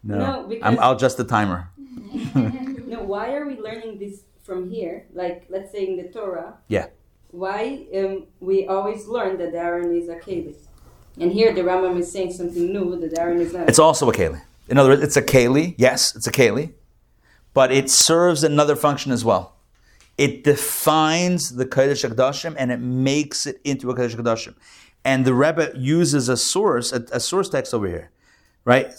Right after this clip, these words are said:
Speaker 1: Take a look what he says. V'bald azer Aron machtem beis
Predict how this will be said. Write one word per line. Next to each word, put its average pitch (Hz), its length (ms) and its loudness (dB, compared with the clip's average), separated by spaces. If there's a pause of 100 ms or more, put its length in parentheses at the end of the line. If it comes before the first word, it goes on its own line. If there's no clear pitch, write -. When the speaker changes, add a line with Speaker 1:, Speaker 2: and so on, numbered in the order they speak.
(120)
Speaker 1:
Take 147 160 2
a 165 60 6
look 156 100 2
what 147 80 2
he 131 60 2
says. 104 320 -4 (180)
V'bald 120 680 -2 (220)
azer 110 400 0
Aron 147 460 0
machtem 143 420 -2
beis 127 180 -2